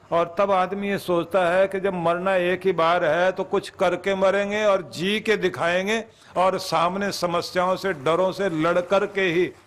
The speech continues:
भले ही मौत आ जाए, लेकिन ऐसे कायरों की तरह नहीं मरने वाले। जो होगा देखा जाएगा, जब बात मरने की है तो करके मरेंगे,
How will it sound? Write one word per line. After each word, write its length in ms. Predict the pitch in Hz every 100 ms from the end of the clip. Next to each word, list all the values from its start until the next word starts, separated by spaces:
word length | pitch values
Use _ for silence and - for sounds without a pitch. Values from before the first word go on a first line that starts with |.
| _ -
भले 200 | 165 208
ही 60 | 226
मौत 320 | 214 208 208
आ 140 | 180
जाए, 240 | 170 165 131 - -
लेकिन 240 | 175 190
ऐसे 300 | 190 180 180
कायरों 420 | 170 185 170 190 190
की 100 | 185
तरह 200 | 180 170
नहीं 140 | 127
मरने 260 | 117 113 110
वाले। 340 | 120 - _ _ _ _ _ _ _ -
जो 160 | 147 190
होगा 280 | 175 180 170
देखा 300 | 160 147 156
जाएगा, 300 | 143 135 139
जब 180 | 151
बात 240 | 139 165 165
मरने 360 | 143 147 151
की 180 | 151 165
है 220 | 127 127 101 _ _ -
तो 80 | 175
करके 400 | 190 180 - 156
मरेंगे, 380 | 120 117 113